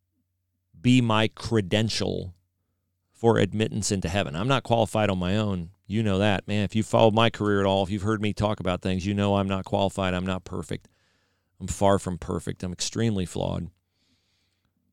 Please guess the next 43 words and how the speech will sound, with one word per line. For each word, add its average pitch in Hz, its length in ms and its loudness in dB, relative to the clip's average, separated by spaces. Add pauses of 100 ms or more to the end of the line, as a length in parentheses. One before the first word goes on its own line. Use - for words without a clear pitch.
(140)
But 104 380 4
God 110 300 4
sees 107 260 0
me 104 100 2
as 95 120 -2
perfect 101 400 -4
because 98 300 -4
I 98 120 2
say, 98 220 -2
"Hey, 101 200 -2
you - 120 -10
know, 90 80 -6
I'm 143 160 2
not 175 160 2
perfect, 151 400 0
but - 100 -10
Jesus 117 380 -2
was 101 100 -8
perfect, 107 380 -4
and 90 100 -2
I'm 117 80 0
trusting 110 420 -4
him. 90 200 -6
You 120 140 -2
told 165 280 2
me 151 220 0
that 117 320 4 (480)
if - 160 -4
I 131 80 6
put 156 200 2
my 139 140 2
trust 135 400 0
in 120 80 0
him 110 320 2
and 87 80 -4
I'm 107 80 -2
counting 127 320 -2
on 113 80 0
him 120 220 2
as 92 120 -2
my 104 140 0
credential, 101 540 -4
that 87 260 -4